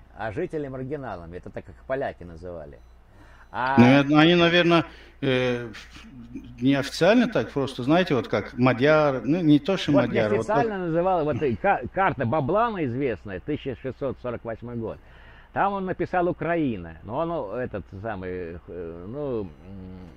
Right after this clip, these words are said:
Speaker 1: изготовитель, Баблан этот. Но он
Speaker 2: Мгм.
Speaker 1: написал «На, назло польскому королю»,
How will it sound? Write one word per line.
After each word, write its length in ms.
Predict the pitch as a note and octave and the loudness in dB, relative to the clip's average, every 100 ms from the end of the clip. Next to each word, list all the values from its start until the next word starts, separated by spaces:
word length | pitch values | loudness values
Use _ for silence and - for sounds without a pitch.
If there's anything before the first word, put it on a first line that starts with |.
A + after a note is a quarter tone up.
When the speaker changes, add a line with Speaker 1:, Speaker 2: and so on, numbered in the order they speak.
| - | -8
Speaker 1:
изготовитель, 720 | A#2+ B2 E3+ E3+ C#3 - F2 | -4 -2 0 0 0 -2 -6
Баблан 400 | A2 A2+ A2+ F2 | -4 -4 -6 -8
этот. 200 | E2 D2+ - - - - - | -12 -16 -18 -20 -20 -20 -16
Но 140 | - D#3+ | -6 -2
он 120 | A3+ | 4
Speaker 2:
Мгм. 100 | A#2 | 6
Speaker 1:
написал 340 | A#2 D3 - F#3 | 10 10 8 4
«На, 220 | E3 F#3+ | 2 2
назло 520 | C#3+ F#3+ D#3+ G#3 F#3+ | 2 2 2 2 2
польскому 480 | - E3+ C#3+ D#3 D#3 | 2 0 -2 -6 -4
королю», 520 | D#3+ E3+ G3 C4+ G#3+ | 0 2 2 0 -2